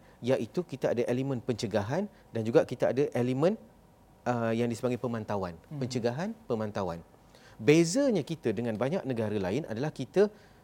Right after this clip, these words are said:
Speaker 1: mencegah, okey, uh, yang disebut preventive law.
Speaker 2: Hmm.
Speaker 1: Okey, walaupun ada setengah kelompok yang tidak selesa dengan sosma, eh.
Speaker 2: Hmm, hmm,
Speaker 1: Dulu
Speaker 2: hmm.
Speaker 1: kita ada so-, uh, I S A telah dimansuhkan, tap-, dikenalkan sosma, ada juga yang tidak bersetuju.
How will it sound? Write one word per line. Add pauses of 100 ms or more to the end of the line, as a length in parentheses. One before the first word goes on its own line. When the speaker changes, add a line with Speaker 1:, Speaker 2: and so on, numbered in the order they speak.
Speaker 1:
mencegah, (600)
okey,
uh,
yang
disebut
preventive
law. (120)
Speaker 2:
Hmm.
Speaker 1:
Okey,
walaupun
ada
setengah (260)
kelompok
yang
tidak
selesa (220)
dengan
sosma,
eh.
Speaker 2:
Hmm,
hmm,
Speaker 1:
Dulu
Speaker 2:
hmm.
Speaker 1:
kita
ada
so-,
uh,
I
S
A (100)
telah
dimansuhkan, (320)
tap-,
dikenalkan
sosma,
ada
juga
yang
tidak
bersetuju.